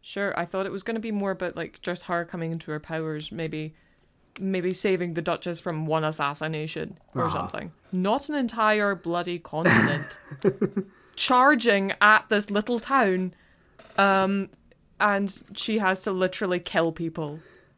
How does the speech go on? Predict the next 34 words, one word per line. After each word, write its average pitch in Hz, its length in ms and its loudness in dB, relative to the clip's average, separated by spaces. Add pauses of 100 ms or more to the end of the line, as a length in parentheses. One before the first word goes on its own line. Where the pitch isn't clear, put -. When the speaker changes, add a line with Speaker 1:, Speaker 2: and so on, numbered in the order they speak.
(240)
Speaker 2:
Yeah. 311 240 4 (380)
Speaker 1:
<laughs> - 340 -18
I, 233 380 6 (340)
I 233 200 4
didn't, 208 460 0 (1400)
I 220 140 2
didn't 220 180 0
expect 196 360 -2
Speaker 2:
Mm. - 20 -14
Speaker 1:
that 262 260 -2
at 185 160 -4
all 190 200 -4
from 196 240 -10
what - 160 -12
this - 340 -8
was, 170 380 -8
um, 170 320 -6
blurbed 185 480 -4
and 160 300 -8
what - 220 -10
this 165 200 -12
was, 160 200 -12 (140)
like, - 260 -14 (160)
pushed - 300 -8
as. 247 280 -6 (1080)
It 220 120 4
was 214 180 -2
a 208 60 -8
bit, 196 240 0 (640)
it, 233 220 -4
it's - 200 -6
not 233 240 0
very 208 280 0
clear. 151 520 -6